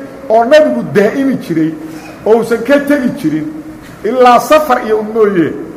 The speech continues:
iyo kuwa aan mu'akkad ahayn oo marna uu tukan jirin, marna ka tegi jirin. Culummada gabal ay yidhaahdeen raatibada mu'akkadka waa tobankaas. Laba duurka ka horreyda, laba ka dambayda. Laba maqribka ka dambayda, laba cishaa ka dambayda.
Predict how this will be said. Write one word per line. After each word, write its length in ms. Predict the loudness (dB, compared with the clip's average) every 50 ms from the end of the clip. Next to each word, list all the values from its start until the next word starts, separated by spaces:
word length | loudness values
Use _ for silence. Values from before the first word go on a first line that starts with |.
| -18 -18 -14 -10 -6
iyo 240 | -2 2 2 2
kuwa 300 | 2 2 0 2 4 4 4 4
aan 200 | 4 2 0 0 -4
mu'akkad 460 | -4 2 2 2 2 4 2 0 0 0 0
ahayn 280 | -2 0 2 2 2 0
oo 80 | 0
marna 320 | 0 2 0 0 0 -2 -4
uu 120 | -4 -4
tukan 300 | -6 -8 -4 0 0 0
jirin, 180 | 0 -2 -4 -2
marna 180 | -2 0 0 -2
ka 120 | -4 -6
tegi 200 | -6 -6 -6 -6
jirin. 240 | -6 -10 -12 -14 -16 -16 -20 -20 -20 -20 -20 -20 -20 -20 -20 -20 -20 -20 -20 -20 -20 -20 -18 -18 -18 -16 -16 -16 -16 -16 -16 -16 -16 -16 -10 -4
Culummada 340 | -2 2 4 6 6 6 6
gabal 240 | 6 6 6 6 6
ay 100 | 6 4
yidhaahdeen 440 | 6 6 6 6 8 8 6 6 4 4 2
raatibada 500 | 2 2 2 2 2 2 4 6 6 4
mu'akkadka 560 | 4 2 0 0 2 2 2 0 0 2 2 4 6
waa 140 | 4 4
tobankaas. 560 | 4 2 2 2 2 2 0 -4 -10 -10 -12 -14 -18 -20 -20 -20 -20 -20 -20 -20 -20 -12 -4 0
Laba 200 | 2 4 4 4
duurka 360 | 2 0 -2 -2 0 0 0 0
ka 100 | 2 2
horreyda, 380 | 4 4 4 4 4 4 2 0 0 0
laba 200 | 0 0 0 0
ka 120 | 0 -2 -2
dambayda. 440 | -2 -2 -4 -4 -4 -6 -6 -8 -10 -14 -16 -18 -20 -20 -20 -20 -20 -12 -4 0
Laba 200 | 2 2 2 2
maqribka 400 | 2 0 0 0 -2 -2 -2 -2
ka 120 | 0 0 0
dambayda, 300 | 0 0 0 0 0 0
laba 140 | 0 0 -2 -2
cishaa 260 | -4 -4 -2 0 0 0
ka 80 | 0 -2
dambayda. 420 | -2 -2 -4 -4 -4 -6 -6 -6